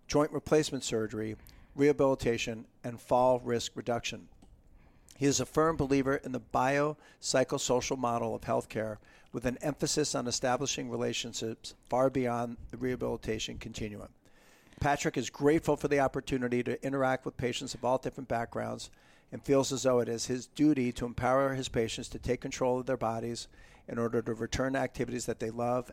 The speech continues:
and want to do. Outside of the clinic, Patrick is most likely at the gym, indulging in international cuisine,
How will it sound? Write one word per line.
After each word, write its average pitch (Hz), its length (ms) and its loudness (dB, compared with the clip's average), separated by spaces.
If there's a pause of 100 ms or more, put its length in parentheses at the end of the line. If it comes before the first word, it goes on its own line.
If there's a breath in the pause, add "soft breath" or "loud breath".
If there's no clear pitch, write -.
and 110 120 -14
want 107 220 -8
to - 100 -14
do. 113 280 -6 (840 soft breath)
Outside 151 380 4
of 165 80 4
the 170 60 2
clinic, 160 360 -2
Patrick 135 460 -2
is 117 160 -2
most 123 260 0
likely 127 280 -2
at 110 100 -6
the 120 60 -8
gym, 156 420 2 (360 loud breath)
indulging 127 480 4
in 117 80 -4
international 127 480 0
cuisine, 143 560 0